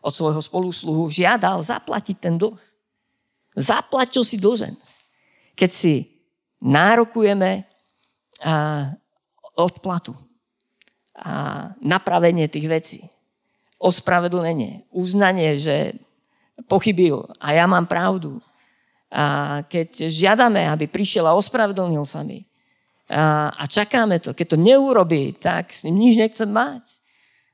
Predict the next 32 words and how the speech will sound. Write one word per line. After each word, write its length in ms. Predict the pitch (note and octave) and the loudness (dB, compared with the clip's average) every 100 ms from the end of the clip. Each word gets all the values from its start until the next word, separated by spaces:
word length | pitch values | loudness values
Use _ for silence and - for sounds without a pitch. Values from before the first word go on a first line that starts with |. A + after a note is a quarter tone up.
| _ | _
A, 160 | - D#3 D3+ D#3 D3+ D3 - _ _ _ _ _ _ _ _ | -2 2 2 2 -2 -6 -10 _ _ _ _ _ _ _ _
tak 160 | E3+ F3 | 2 6
ho 40 | G3+ | 6
vyčiarknem 640 | B3 C#4+ C#4 C#4 A3 F#3+ | 4 0 -2 0 0 2
zo 80 | F3+ | 2
zoznamu, 500 | F3 F3+ F#3 F3+ F3 | 0 0 2 2 2
e, 760 | D#3 C#3+ B2+ C3 D#3+ D#3+ D3 D3 | 0 -2 -4 -4 -2 0 -2 -2
ja 80 | D3 | -2
neviem, 320 | C#3+ C3+ C#3 | 0 -2 -4
na 80 | D3 | -6
Facebooku 640 | C#3+ C#3 - C#3 D3+ - | -6 -8 -10 -14 -10 -10
alebo 320 | - - - C#3 - - | -10 -14 -20 -4 -4 -4
<laughs> 380 | - - _ - | -20 -20 _ 0
medzi 160 | D3 D#3 | 0 0
priateľmi. 520 | D3+ D3+ D3+ D#3 D3+ C#3 | 2 2 2 0 -2 -2
Ve-, 240 | D#3+ - D#3+ - | -2 -2 -4 0
väčšinou 400 | F#3+ - E3+ D#3 | 0 4 2 4
tam 160 | D#3+ | 2
to 80 | D#3+ | 0
začína. 560 | C#3+ C3+ - C#3+ C#3+ E3 | -4 -4 -2 0 0 0
<laughs> 40 | C#3 C#3+ - - - - - - - - | 0 0 -6 -16 -20 -20 -20 -20 -20 -2
A, 480 | D#3+ D#3 D3+ C#3+ E3+ _ | 2 4 4 0 -6 _
ale 240 | - F3 | 0 4
možno 320 | F#3 G#3+ G3+ G3 | 6 6 4 2
aj, 240 | G3 - | 0 -2
aj, 240 | E3 E3 | -2 0
e, 240 | E3+ F#3 F#3+ C#2+ C#2+ D#3+ E3 E3+ | 2 0 -4 -10 -4 -2 0 0
niekde 320 | G3+ G3+ G3+ | 0 2 0
medzi, 280 | G3 F3 F#3+ - - | -2 -2 -4 -6 -8
medzi 640 | F3 F3+ F3+ E3+ - - - | -6 -6 -4 -6 -6 -12 -4
reálnymi 400 | E3+ E3+ E3 D3+ | 0 0 -2 -4
priateľstvami. 800 | B2 D#3 E3+ D#3+ - - - | -4 -6 -6 -10 -12 -16 -18